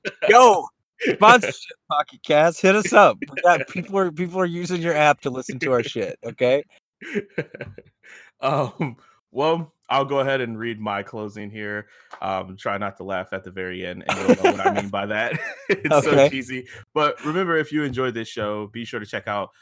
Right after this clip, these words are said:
Speaker 1: of course, Media Junkie's flagship podcast, Fanboy Fight Club, where me and some friends get together and we just fight for our de-, or, ugh, why did I say that weird?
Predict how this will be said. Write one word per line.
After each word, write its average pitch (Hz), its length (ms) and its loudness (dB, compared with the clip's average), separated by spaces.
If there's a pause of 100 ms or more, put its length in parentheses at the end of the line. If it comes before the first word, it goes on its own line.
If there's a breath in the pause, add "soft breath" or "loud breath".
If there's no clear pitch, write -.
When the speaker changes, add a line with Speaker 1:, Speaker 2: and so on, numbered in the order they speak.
(140)
Speaker 1:
of 98 100 -14
course, 98 300 -12
Media 107 260 -12
Junkie's 104 440 -14 (180)
flagship 127 560 -6
podcast, 101 480 -8
Fanboy 98 320 -12
Fight 120 240 -4
Club, 113 260 -4 (300)
where 98 140 -8
me 165 380 -8
and 117 140 -10
some 107 160 -14
friends 156 520 -8
get 127 140 -10
together 135 340 -8
and 110 180 -8
we 120 120 -12
just - 260 -14
fight 110 320 -6 (260)
for 135 180 -8
our 135 260 -4
de-, 98 100 -10 (220)
or, 98 260 -6 (300)
ugh, 117 200 -8 (140)
why 110 160 -8
did 123 80 -4
I 120 40 -10
say 127 160 -8
that 95 120 -8
weird? 101 240 -8